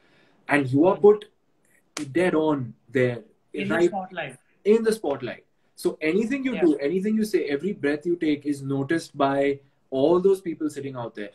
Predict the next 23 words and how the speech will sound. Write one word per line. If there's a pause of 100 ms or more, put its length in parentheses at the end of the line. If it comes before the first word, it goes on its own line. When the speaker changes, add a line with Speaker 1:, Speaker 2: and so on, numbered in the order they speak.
(120)
Speaker 1:
who've
paid
good
money
to
watch
you
perform.
So
you
better
make
it
entertaining
for
them,
you
know. (140)
Speaker 2:
Yeah. (300)
Speaker 1:
Uh,
so
I,
uh,